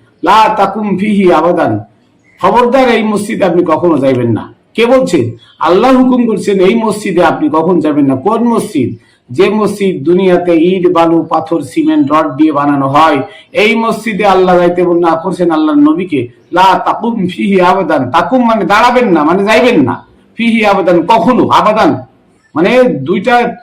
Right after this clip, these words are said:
তাগিদ দিছে, লা তাকুম যাইবেন না, আবাদান কখনো, এই মসজিদে আপনি কখনো যাইবেন না।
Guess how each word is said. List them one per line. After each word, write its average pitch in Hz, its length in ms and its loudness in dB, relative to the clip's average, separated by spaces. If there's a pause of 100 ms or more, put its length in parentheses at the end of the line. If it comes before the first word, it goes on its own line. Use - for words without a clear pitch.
তাগিদ 196 320 0
দিছে, 165 240 -2
লা 214 260 2
তাকুম 220 320 0
যাইবেন 214 380 2
না, 247 100 2
আবাদান 202 600 0
কখনো, 240 420 2 (760)
এই 247 160 2
মসজিদে 220 400 0
আপনি 185 260 0
কখনো 226 360 0
যাইবেন 151 320 2
না। - 200 -2